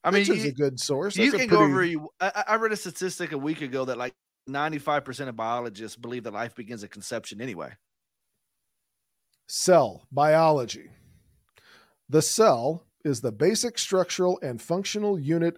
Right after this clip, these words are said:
Speaker 2: of life forms. Huh.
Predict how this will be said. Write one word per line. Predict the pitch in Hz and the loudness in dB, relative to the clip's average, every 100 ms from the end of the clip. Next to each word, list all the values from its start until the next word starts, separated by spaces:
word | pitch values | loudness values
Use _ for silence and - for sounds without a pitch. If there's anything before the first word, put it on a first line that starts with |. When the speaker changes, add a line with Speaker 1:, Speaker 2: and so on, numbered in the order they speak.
| - | -4
Speaker 2:
of | 131 113 | -4 -4
life | 113 113 117 135 175 180 - - | -6 -6 0 4 4 2 -6 -16
forms. | - - 127 110 104 - - - - - - _ _ _ _ _ _ _ _ _ _ _ _ _ _ _ _ _ _ _ _ _ _ _ | -10 -4 -4 -4 -12 -18 -20 -14 -12 -12 -16 _ _ _ _ _ _ _ _ _ _ _ _ _ _ _ _ _ _ _ _ _ _ _
Huh. | 415 415 110 | 0 0 -2